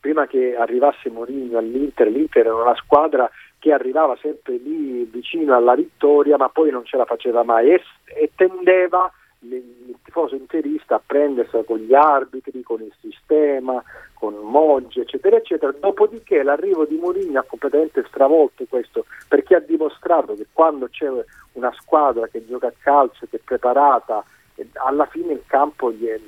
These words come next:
le, le dà ragione. Queste cose qui è stato per me da interista, ma proprio per l'Inter è stato uno stravolgimento. Credo che possa esserlo anche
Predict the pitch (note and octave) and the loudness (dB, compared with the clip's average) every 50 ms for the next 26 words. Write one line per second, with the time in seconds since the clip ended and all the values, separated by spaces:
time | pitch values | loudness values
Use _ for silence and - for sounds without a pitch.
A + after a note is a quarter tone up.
0 | _ _ _ _ - A2+ A2+ B2+ C3 C3 C3+ C#3 B2+ C3+ C3 A#2+ A#2+ A#2 A2+ - | _ _ _ _ -16 -2 0 0 0 2 0 4 4 4 4 4 0 -4 -4 -6
1 | _ - D3 D#3 C#3+ C3 B2 A#2+ - - - - - D3 D3+ D#3 - D#3+ D#3 - | _ 0 0 2 2 0 -2 -6 -10 -12 -10 -8 -6 -2 -2 -2 -2 -2 -6 2
2 | - G#3 D#3+ - - F3 E3+ - C3 A#2+ - - - - - _ _ _ _ C#3 | 2 2 2 4 0 0 0 0 -2 -2 -4 -10 -20 -20 -20 _ _ _ _ 0
3 | C3+ B2+ C3 D3+ F3 F#3+ E3 C#3+ C#3 C3+ C3+ B2+ _ - C#3+ C#3+ F#3+ F#3+ - - | 0 2 2 2 2 2 2 0 -2 -4 -6 -12 _ -10 -6 -6 -6 -8 -8 -8
4 | - - C3+ C3 - - _ _ _ _ _ E3+ E3+ E3+ D#3+ - - D3 C#3+ C3+ | -8 -4 -4 -4 -6 -6 _ _ _ _ _ -2 0 0 0 0 0 -2 -4 -2
5 | C#3 D3+ E3+ E3+ D3+ - - B2+ A#2+ - - - - C3+ B2+ B2+ A#2 - - B2+ | -4 -4 -2 -2 -4 -4 -4 -4 -4 -2 -4 -4 -2 -2 -2 -2 -6 -2 0 2
6 | A#2 A#2+ A#2 A2+ - A#2+ A#2+ A#2 A2 - - B2+ A2+ - _ _ _ - - E3+ | 2 2 0 0 -6 -6 -4 -4 -4 -2 -4 -4 -4 -4 _ _ _ 2 4 4
7 | G3 A3 G#3 F#3+ - - C3+ - - D3 - - - C3+ D3+ D#3 - _ C3 B2 | 4 4 2 -2 -4 -4 -10 -8 -8 -8 -8 -8 -10 -10 -10 -10 -10 _ -10 -6
8 | B2 B2+ C#3+ C#3+ - - B2+ A2+ | -6 -6 -6 -8 -10 -12 -12 -12